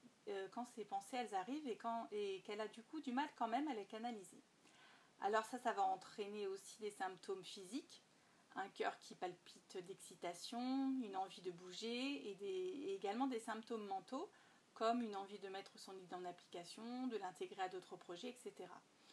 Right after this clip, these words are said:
Donc une personne qui est créative, elle a remplacé, euh, quelque part sa charge mentale par des idées positives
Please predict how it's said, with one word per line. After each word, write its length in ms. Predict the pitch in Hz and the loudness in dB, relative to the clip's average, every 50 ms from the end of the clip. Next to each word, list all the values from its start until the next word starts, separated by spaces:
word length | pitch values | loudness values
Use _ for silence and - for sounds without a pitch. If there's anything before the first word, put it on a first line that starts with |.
| - - - - - - 214 | -20 -20 -20 -20 -14 -10 -8
Donc 160 | 196 180 - | -8 -4 -2
une 160 | 240 233 226 | -2 0 2
personne 440 | 247 240 247 - - 277 262 262 254 | 2 2 2 2 4 4 6 6 4
qui 160 | - - 226 | 2 2 0
est 80 | 190 - | 0 0
créative, 680 | - - 226 208 190 185 185 - - - 294 339 370 403 415 - - - - - - - - - - - - - | 0 -2 0 2 2 2 0 -2 -4 -2 -2 0 0 -2 -4 -8 -12 -20 -20 -20 -20 -20 -20 -20 -20 -8 -2 2
elle 160 | 208 208 208 | 6 8 8
a 100 | 208 208 | 8 8
remplacé, 800 | 208 240 254 247 247 226 220 220 - - - 254 233 220 - - - - - - 196 | 8 6 4 4 6 4 4 4 2 -2 0 2 2 2 0 -2 -6 -18 -16 -12 -8
euh, 200 | 196 185 180 175 | -6 -6 -6 -4
quelque 280 | - 196 185 - 208 | -4 -4 -4 -4 -4
part 280 | 196 - 226 220 220 - | 0 4 4 4 4 2
sa 160 | - - 185 | -2 -4 -4
charge 340 | 180 - - 190 185 180 175 185 | -2 0 2 2 2 2 0 -4
mentale 440 | 180 180 175 165 - 247 277 285 - | -4 -4 -2 2 4 4 4 4 4
par 180 | - 208 196 | 2 2 2
des 200 | 185 185 185 190 | 2 -4 -4 -4
idées 180 | 196 180 190 185 | -4 -2 -2 -2
positives 800 | - - - 214 202 190 196 185 - - 262 277 285 302 302 | -2 0 -2 -2 -2 -2 -6 -10 -6 0 0 0 0 0 -4